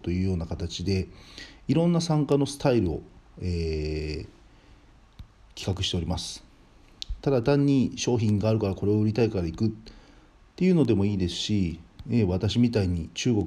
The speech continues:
初めてどんなとこだか見てみたい、行ってみたい、ボランティアでも参加します、そんな方でも参加できるような、えー、ものにしたり、当日は行けないけれど様子を知りたいとか、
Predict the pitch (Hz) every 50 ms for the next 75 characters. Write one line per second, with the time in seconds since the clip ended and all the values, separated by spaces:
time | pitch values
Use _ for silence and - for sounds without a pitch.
0 | - - - - 92 104 117 120 110 - 92 85 - - - - - - - -
1 | - - _ _ - 120 123 117 98 98 87 95 92 87 82 90 85 78 - -
2 | - - - - - 117 120 120 117 104 90 - - 82 78 - - - - -
3 | - - 90 90 - - 110 107 110 113 117 113 101 87 - - - - - -
4 | _ _ _ _ _ _ - - - - - - _ _ _ - 104 120 127 123
5 | 113 - 110 90 90 87 85 82 78 - - - - - - _ - - - -
6 | 101 101 - 110 - - 117 120 120 117 - - - 104 92 - - - - _
7 | - - - - 139 143 151 151 143 131 - - - - _ _ _ _ _ -
8 | - 123 113 135 127 120 107 110 120 110 110 - 104 101 98 104 101 104 98 110
9 | 110 101 98 85 82 82 82 78 - - - - - - - - - - - 85
10 | 85 85 85 85 85 90 92 95 90 90 - - - 85 82 78 76 - - -
11 | - - - 143 139 139 139 - 147 143 135 131 135 143 135 139 135 135 123 120
12 | 107 101 92 95 95 95 92 95 - - 95 95 90 - - 92 90 85 98 90
13 | 87 - - - - - - -